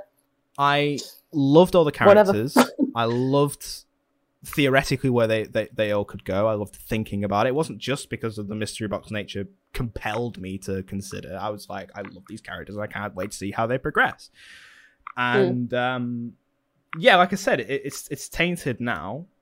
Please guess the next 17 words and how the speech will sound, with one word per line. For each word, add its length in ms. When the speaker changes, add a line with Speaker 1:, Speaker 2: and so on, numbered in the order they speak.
Speaker 1:
Um, 760
but 220
it's, 480
and, 220
and, 220
and 100
a 20
lot 120
of 60
people 180
made 180
the 60
complaint 420
that, 80
yeah, 200
it's 240
too, 760